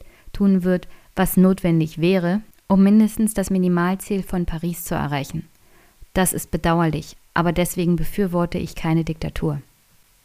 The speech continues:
Zum einen, weil ich ein großer Verfechter der Demokratie bin und zum anderen, weil das gehörig schiefgehen kann. Denn wer sagt denn, dass eine solche Diktatur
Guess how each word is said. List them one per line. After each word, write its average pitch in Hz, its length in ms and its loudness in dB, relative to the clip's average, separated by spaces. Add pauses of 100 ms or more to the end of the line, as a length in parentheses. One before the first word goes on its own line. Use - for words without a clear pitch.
(220)
Zum 196 200 2
einen, 196 420 4
weil 170 140 2
ich - 180 -6
ein 170 180 0
großer 175 320 0
Verfechter - 520 -2
der 165 140 -2
Demokratie 160 640 0
bin 208 180 2
und - 160 0
zum 170 160 -2
anderen, 170 540 2 (500)
weil 170 140 2
das 175 240 0 (300)
gehörig 180 500 0
schiefgehen 139 580 -2
kann. - 280 -6 (1300)
Denn 180 200 4
wer 180 120 4
sagt 165 320 2
denn, 170 300 -2 (320)
dass 180 140 -8
eine 180 260 2
solche 180 300 0
Diktatur 185 640 -4